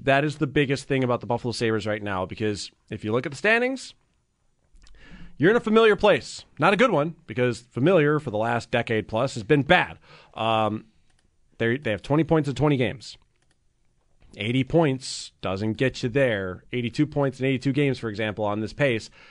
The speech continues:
it's not gonna get you there. You gotta be better. You gotta start snapping some th-, some wins off, snapping some things off, and get going.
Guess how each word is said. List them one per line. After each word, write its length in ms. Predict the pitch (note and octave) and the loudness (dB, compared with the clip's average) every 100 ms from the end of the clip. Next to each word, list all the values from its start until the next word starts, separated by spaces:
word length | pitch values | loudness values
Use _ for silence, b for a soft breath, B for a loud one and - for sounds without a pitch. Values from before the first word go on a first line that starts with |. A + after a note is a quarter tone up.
| b b | b b
it's 120 | - | -2
not 140 | D#3 D#3 | 0 2
gonna 100 | C#3 | 2
get 200 | D#3 A#2+ | 2 0
you 60 | |
there. 200 | E2+ - _ _ _ _ _ - | -8 -14 _ _ _ _ _ -6
You 140 | B2+ | 0
gotta 240 | C3+ B2+ | 2 2
be 100 | B2+ | 0
better. 340 | B2+ A2+ - _ _ | 0 -2 -6 _ _
You 140 | B2 A#2+ | -6 0
gotta 300 | C3+ C3 C3+ | 2 2 0
start 260 | D3+ C3 | 0 -2
snapping 340 | - B2+ A#2 A2+ | 0 -2 -2 -6
some 140 | A2 | -4
th-, 200 | A#2+ B2 - | -2 -2 -6
some 420 | A#2+ C3 A#2 A#2+ | -4 -2 0 0
wins 240 | A#2 A#2 A2+ | 0 0 2
off, 240 | A#2 A2+ | 2 0
snapping 300 | - B2 A2+ | -2 -6 -6
some 100 | G#2+ | -8
things 260 | - A#2+ A2+ | -2 -2 0
off, 220 | A#2 A2 | -2 -2
and 260 | A2 A2 G2+ | -4 -4 2
get 320 | D3+ C#3+ - _ _ A#2 | 2 2 -6 _ _ 0
going. 460 | C#3+ D3 B2+ F#2 | 4 4 2 -2